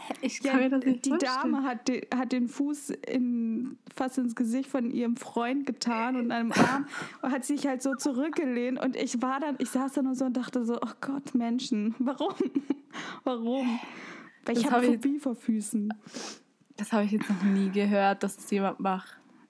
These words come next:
Speaker 2: Ich hab
Speaker 1: Also
Speaker 2: das auch
Speaker 1: auch
Speaker 2: noch nicht gesehen.
Speaker 1: Wie
Speaker 2: Ja.
Speaker 1: komisch.
Speaker 2: Das ist ja mega strange. Aber es gibt ja viele Leute, die ja so Fußfetisch und sowas haben und das lieben, Füße
Speaker 1: Ja.
Speaker 2: zu sehen und vom Partner die Füße zu haben oder so.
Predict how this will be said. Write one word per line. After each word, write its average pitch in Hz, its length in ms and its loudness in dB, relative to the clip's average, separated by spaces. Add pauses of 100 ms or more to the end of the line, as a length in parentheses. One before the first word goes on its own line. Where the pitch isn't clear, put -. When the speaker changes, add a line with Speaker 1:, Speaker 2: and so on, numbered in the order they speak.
Speaker 2:
Ich - 160 -8
hab 208 80 2
Speaker 1:
Also 208 140 6
Speaker 2:
das 196 60 12
auch 196 140 10
Speaker 1:
auch 302 60 4
Speaker 2:
noch 359 80 2
nicht 254 240 -2
gesehen. 180 500 0 (1120)
Speaker 1:
Wie 208 80 2
Speaker 2:
Ja. 190 200 2
Speaker 1:
komisch. 220 1000 2 (140)
Speaker 2:
Das 220 120 -2
ist - 40 -4
ja 226 100 0
mega 214 380 0
strange. 208 520 0 (100)
Aber 233 180 0
es 240 100 -6
gibt 269 160 0
ja 247 100 0
viele 240 220 0
Leute, 233 320 0
die 226 200 -2
ja 208 320 0
so 220 180 0
Fußfetisch 220 800 -2
und 214 160 0
sowas 208 400 -2
haben 208 260 0
und 202 160 -2
das 208 220 -6
lieben, 226 580 0 (600)
Füße 220 380 0
Speaker 1:
Ja. 262 60 4
Speaker 2:
zu 226 380 4
sehen 196 240 0
und 202 340 -2 (920)
vom 214 340 0
Partner 196 400 0
die 190 140 0
Füße 196 420 -2
zu 208 160 0
haben 180 380 0
oder 180 240 -2
so. 196 240 -2